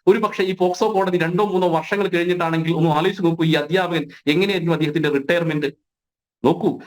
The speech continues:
അറിവ് പകർന്നു കൊടുക്കുന്ന അധ്യാപകന്മാരെ, ആ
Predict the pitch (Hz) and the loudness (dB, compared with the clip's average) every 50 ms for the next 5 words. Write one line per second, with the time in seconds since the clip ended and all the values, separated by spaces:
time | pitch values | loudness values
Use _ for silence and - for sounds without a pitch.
0 | - - - - 120 - 180 220 254 247 220 202 196 190 202 202 190 190 180 175 | -20 -4 0 0 0 2 2 0 0 0 0 0 0 0 -2 0 0 2 0 0
1 | 170 170 165 156 139 139 143 151 170 196 190 180 175 160 165 156 151 147 143 139 | 0 0 0 0 0 -2 -2 0 0 0 2 0 -2 -2 -4 -2 0 0 0 0
2 | 139 139 127 127 127 - _ _ _ _ _ _ 135 | -2 -2 -4 -4 -6 -8 _ _ _ _ _ _ -2